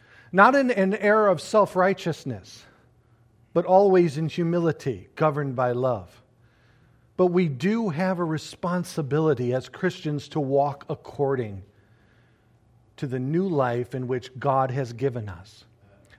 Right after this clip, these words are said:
that we may bring glory and honor to him through our lives. Well, as you know, it's getting harder and harder to do that, isn't it? You know, we're being threatened in many different ways, you know. We're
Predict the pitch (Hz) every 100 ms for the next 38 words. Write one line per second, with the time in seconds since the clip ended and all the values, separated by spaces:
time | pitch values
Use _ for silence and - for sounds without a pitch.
0 | 147 151 147 165 151 190 220 202 190 165
1 | 139 117 143 143 139 120 135 156 180 180
2 | 180 165 - 143 139 135 127 127 _ _
3 | - - 165 139 107 101 101 98 - -
4 | 127 117 110 104 92 87 90 - - _
5 | _ _ _ _ _ _ _ _ _ _
6 | _ _ _ _ _ _ 160 165 165 170
7 | 160 151 151 139 127 123 - 143 151 135
8 | 117 147 147 127 123 117 147 135 127 127
9 | 175 147 127 117 135 120 107 101 - -
10 | - - - 131 120 117 123 139 139 135
11 | 123 117 - - _ _ - - 170 175
12 | 170 156 156 160 180 185 156 165 - 170
13 | 139 147 131 110 104 92 127 120 117 120
14 | 131 123 139 127 123